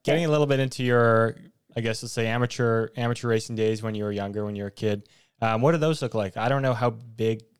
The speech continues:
Speaker 1: New Zealand B M X was back then, 'cause obviously the country as a whole is one of the smaller, smaller ones. So what was, like, uh,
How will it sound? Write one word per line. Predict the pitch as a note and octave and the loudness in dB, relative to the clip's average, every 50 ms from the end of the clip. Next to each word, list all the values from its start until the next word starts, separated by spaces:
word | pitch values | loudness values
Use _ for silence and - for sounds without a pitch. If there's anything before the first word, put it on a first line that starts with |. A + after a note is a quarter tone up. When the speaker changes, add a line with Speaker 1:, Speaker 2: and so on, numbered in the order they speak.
| _ _ _ A2+ | _ _ _ -8
Speaker 1:
New | A2+ | -8
Zealand | G2+ G#2+ A2+ A2+ A2 G#2 F#2+ | -6 -4 -4 -4 -4 -4 -4
B | G#2 A2 | -4 -4
M | G#2+ | -2
X | G#2 G#2 G#2 - - | -2 -4 -6 -6 -6
was | G#2+ G#2 G#2 | -4 -4 -4
back | - - G2+ G2+ - - | -4 -4 -6 -6 -6 -6
then, | - G2+ G#2 G#2+ | -6 -6 -6 -6
'cause | G2+ - G#2+ | -6 -4 -4
obviously | A2+ A#2 A#2+ - B2 A#2 A2+ A2 _ _ _ _ - | -2 -2 -2 -4 -4 -4 -6 -6 _ _ _ _ -12
the | A#2+ | -8
country | - - C#3 B2+ - D3 C3 | -4 -2 -2 0 2 2 2
as | B2 B2+ | 2 2
a | A2+ | 2
whole | A2+ A2+ A#2 A#2+ | 4 4 4 4
is | A#2 A2 | 2 0
one | G#2+ A2 | -2 -4
of | A2 | -4
the | G#2+ G#2 | -4 -6
smaller, | - - G#2 G2 F#2+ F#2 F#2+ G#2 A2 - | -6 -4 -4 -2 -2 -2 -4 -6 -8 -10
smaller | - - - A2 G2+ G2 F#2+ | -12 -6 -4 -2 -2 0 0
ones. | G2 G2+ G#2 A#2 A#2+ | 0 -2 -2 -4 -4
So | - - G#2 G2 F#2+ F#2+ _ _ _ _ _ _ _ _ | -4 -2 0 0 0 -2 _ _ _ _ _ _ _ _
what | - A#2 A#2+ B2+ | 2 4 4 6
was, | C3 B2+ A#2+ B2+ | 4 2 2 0
like, | B2 A#2 A2+ - | -2 -2 0 0
uh, | A#2+ A2+ A2+ A2 G#2+ G#2 | 2 2 4 2 2 0